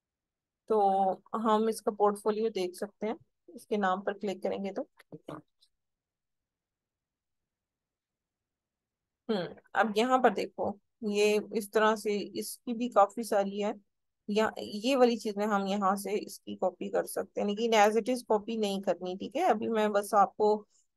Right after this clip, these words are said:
just बताने के लिए यहाँ पर बता रही हूँ कि देखो इसने काफी ज्यादा कुछ अपने बारे में लिखा हुआ है कि काफी सारी सर्विसेज दे रहा है, लेकिन हमारा जो major concern होगा हमने customize सिर्फ एक ही उससे related बनानी है account health से, लेकिन अगर आप multiple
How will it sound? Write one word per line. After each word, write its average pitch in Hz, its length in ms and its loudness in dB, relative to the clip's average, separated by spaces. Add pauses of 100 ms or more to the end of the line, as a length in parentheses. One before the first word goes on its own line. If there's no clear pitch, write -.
just 220 240 0
बताने 208 460 4
के 214 120 -6
लिए 220 200 -2
यहाँ 208 200 0
पर 214 140 0
बता 202 280 6
रही 196 120 -2
हूँ 247 120 -2
कि 240 180 -2
देखो 214 260 -2
इसने 233 300 -2
काफी 220 500 6
ज्यादा 202 320 8
कुछ 208 280 -4
अपने 208 280 0
बारे 190 240 6
में 202 140 -6
लिखा 202 300 -6
हुआ 196 100 -2
है 202 60 -4
कि 214 220 -8
काफी 208 260 4
सारी 220 240 -2
सर्विसेज 208 840 0
दे 180 180 -2
रहा 190 120 2
है, - 80 0 (580)
लेकिन 247 480 2
हमारा 214 300 6
जो 269 180 0
major 214 360 2
concern 226 460 2
होगा 208 200 4
हमने 220 340 2
customize 226 680 2
सिर्फ 220 260 -2
एक 208 180 0 (100)
ही 240 200 -2
उससे 214 300 -2
related 196 460 -2
बनानी 190 420 -2
है 233 100 2
account 196 360 -2
health 196 160 -4
से, 180 160 -8
लेकिन 196 300 -2
अगर 196 160 2
आप 196 180 10
multiple 214 520 4